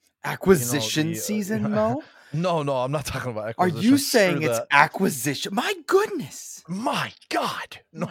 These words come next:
Speaker 1: My God, folks.
Speaker 2: <laughs> No, not that. Oh, no. If they make any more deals, you know, like, I mean, I don't want to, you know, uh, uh, I don't wanna see, I don't know, man, you know, like, I keep thinking of Outriders,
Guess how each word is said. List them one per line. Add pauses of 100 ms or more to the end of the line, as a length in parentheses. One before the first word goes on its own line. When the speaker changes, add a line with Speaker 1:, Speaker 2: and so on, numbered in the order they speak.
Speaker 1:
My
God,
folks. (160)
Speaker 2:
<laughs> (100)
No,
not
that.
Oh,
no.
If
they
make
any
more
deals, (360)
you
know,
like,
I
mean,
I
don't
want
to, (340)
you
know,
uh, (220)
uh,
I
don't
wanna
see, (1400)
I
don't
know,
man,
you
know,
like,
I
keep
thinking
of
Outriders,